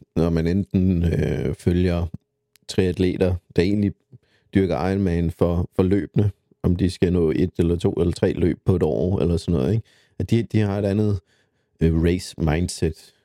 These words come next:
øh, til det også, hvor at hvis du så ser, øh, går over og følger ultraatleter, som, som nok også deltager i ultraløb, eller hvor at, okay, men så er der, øh, tyve, halvtreds, hundrede mennesker med måske til de store løb, eller sådan noget.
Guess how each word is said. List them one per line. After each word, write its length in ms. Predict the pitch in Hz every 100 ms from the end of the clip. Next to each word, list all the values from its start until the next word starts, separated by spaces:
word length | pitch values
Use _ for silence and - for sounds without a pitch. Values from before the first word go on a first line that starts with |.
| _ _ -
øh, 360 | 90 80 - 87
til 240 | - 92 87
det 140 | 90 - -
også, 380 | 90 92 104 101 _ _ _
hvor 180 | - 95
at 120 | 98
hvis 160 | 85 95
du 100 | 98
så 200 | - 107
ser, 520 | - 107 92 80 60
øh, 280 | 65 71 - 95 - _ - -
går 80 | 92
over 180 | 90 95
og 100 | 92
følger 240 | 98 87
ultraatleter, 880 | - 123 131 131 110 98 92 87 90 85 _ _ _
som, 220 | - 95 80 -
som 120 | 92
nok 220 | 90 92
også 180 | 117 -
deltager 360 | 135 127 127 90
i 260 | - 95 90
ultraløb, 600 | 98 92 95 - 123 -
eller 320 | 90 90 78
hvor 280 | 73 98 92
at, 120 | 85 - -
okay, 160 | 80 85
men 120 | 76
så 100 | -
er 60 | 98
der, 380 | 95 82 78 76
øh, 160 | 80 69
tyve, 320 | - 92 92
halvtreds, 360 | 80 85 87
hundrede 240 | - 113 104
mennesker 300 | 87 90 78
med 100 | 85
måske 340 | 85 - 80 -
til 80 | 92
de 80 | 85
store 280 | - 92 101
løb, 220 | 85 80 87
eller 140 | 76
sådan 160 | - 78
noget. 140 | 60